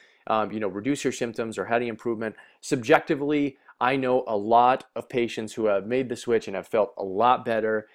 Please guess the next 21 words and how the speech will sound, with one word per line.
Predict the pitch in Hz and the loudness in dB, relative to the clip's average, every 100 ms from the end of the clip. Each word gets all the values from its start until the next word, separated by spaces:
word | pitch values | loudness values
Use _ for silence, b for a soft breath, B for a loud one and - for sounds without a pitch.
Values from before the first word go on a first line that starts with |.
| b | b
They | 110 | -4
get | 107 | -2
a | 95 | -2
ton | - 123 | -2 -4
of | 123 | -4
improvement, | 117 123 110 107 104 b b b | -4 -2 -2 -2 -8 b b b
but | - 202 190 | 6 6 6
that, | 185 | 2
that's | 165 160 | 2 -2
just | 165 - | -2 -2
subjectively. | 135 120 135 120 95 98 | -2 2 2 2 -2 2
I, | 104 | 2
there's | 113 120 113 | 2 -2 0
not | 147 | 2
a | 151 | 4
lot | 139 | 4
of | 117 | 4
data | 120 123 120 | 4 4 4
that | 107 101 | 0 -2
shows | - 117 107 | 2 2 2
switching | 135 131 117 110 | 0 -2 -2 -8